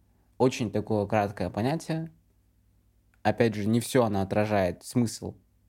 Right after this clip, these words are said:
неуверенности в себе, но думаю, как-то так, если в парочку слов уложиться.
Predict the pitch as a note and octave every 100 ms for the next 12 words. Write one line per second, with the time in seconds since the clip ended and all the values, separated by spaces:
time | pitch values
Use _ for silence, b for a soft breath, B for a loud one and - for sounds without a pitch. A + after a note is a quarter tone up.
0 | - A2+ G#2+ G2 F2 - F#2 - G2+ D3+
1 | B2 A#2 B2 A2+ G#2+ - G#2+ F2+ - -
2 | G2+ - E2+ F2 - _ _ _ - -
3 | G2+ G2 - G#2+ - G#2+ - F2 F2+ -
4 | -